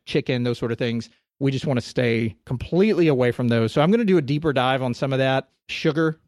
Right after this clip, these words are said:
should be thrown in there as a toxic food as well. Of course, aspartame, artificial sweeteners, those sort of things. Hate to break it to you guys, but wine and beer, the way most wine and beers process out there, I mean, beer is one of the worst things for you out there when it comes to just trying to create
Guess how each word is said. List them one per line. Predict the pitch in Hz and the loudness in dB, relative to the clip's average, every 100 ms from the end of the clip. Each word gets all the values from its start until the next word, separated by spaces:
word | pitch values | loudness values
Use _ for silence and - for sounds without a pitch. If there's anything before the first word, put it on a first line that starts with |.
| - | -6
should | - 147 | -2 0
be | |
thrown | 139 147 143 | 0 0 0
in | 135 | 0
there | 131 | -2
as | 123 | -2
a | |
toxic | 110 135 - - | -2 -4 -4 -8
food | - 131 | -4 -2
as | 113 | -2
well. | 120 123 123 | -2 0 0
Of | - | -2
course, | 135 120 - | -2 -2 -2
aspartame, | 120 131 - 127 - 127 127 | -4 -6 -6 -8 -4 -4 -2
artificial | 120 123 127 127 | -4 -4 -6 -6
sweeteners, | - 127 120 123 | -6 -6 -4 -6
those | 123 120 | -4 -6
sort | 131 | -4
of | 120 | -4
things. | 123 120 120 - _ _ _ _ | -4 -4 -6 -10 _ _ _ _
Hate | 120 - | -8 -2
to | |
break | 120 135 | 2 2
it | 139 | 2
to | 147 | 2
you | 135 | 4
guys, | 139 139 135 | 4 4 2
but | 131 117 | 0 0
wine | 123 123 131 | 2 2 2
and | 120 | 2
beer, | 143 143 156 151 _ _ _ | 4 6 4 2 _ _ _
the | - | -4
way | 123 | -2
most | 123 131 127 | 0 -2 -2
wine | 127 131 | 0 2
and | 135 | 2
beers | 131 135 | 2 2
process | - 131 131 131 - | 2 0 0 -2 0
out | 135 | 0
there, | 139 | 2
I | 135 | 0
mean, | 123 107 | 0 0
beer | 127 147 | 0 0
is | 131 | 0
one | 123 | -2
of | |
the | 110 | -2
worst | 104 123 143 - | -2 -2 -2 -2
things | 135 123 | -4 -4
for | - 131 | -4 -2
you | 123 | 2
out | 120 120 | 2 2
there | 127 117 | 0 0
when | 113 | 0
it | 107 | -2
comes | - 117 - | -4 -4 -4
to | 127 | -6
just | 117 113 113 - | -4 -6 -8 -16
trying | - 131 127 123 | -6 -2 0 0
to | 113 | -6
create | - 120 117 117 113 | -6 -4 -2 -2 -4